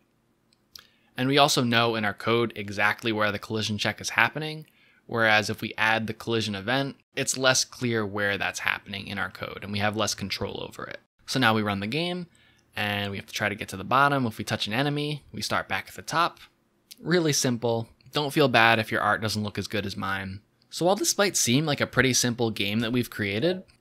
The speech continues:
we've actually covered a decent amount. We've done objects, sprites, and rooms,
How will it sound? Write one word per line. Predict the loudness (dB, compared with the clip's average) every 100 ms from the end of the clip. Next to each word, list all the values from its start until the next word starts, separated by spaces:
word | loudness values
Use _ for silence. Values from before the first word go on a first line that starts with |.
| -8
we've | 0 2
actually | 2 -2 0
covered | 0 0 -2
a |
decent | -2 -2 -2 -2
amount. | -4 -6 -8 _ _ -2
We've | 0
done | 0 0
objects, | 2 2 4 2 2
sprites, | -4 2 2 2
and | -2 -2
rooms, | -2 0 0 -2 -2 -4